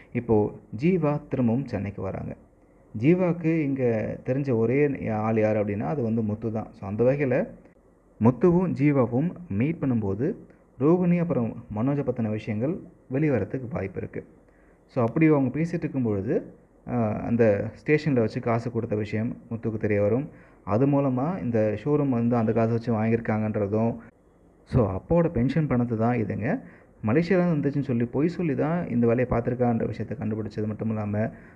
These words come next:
வீட்லயும் கொண்டு வந்து எல்லாத்தையும் சொல்ல போறாரு. So, இப்படி தான் இந்த ரோகிணி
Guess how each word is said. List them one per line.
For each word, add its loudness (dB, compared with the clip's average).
வீட்லயும் 4
கொண்டு 0
வந்து 0
எல்லாத்தையும் -2
சொல்ல 0
போறாரு. 0
So, -4
இப்படி 0
தான் 0
இந்த -2
ரோகிணி 2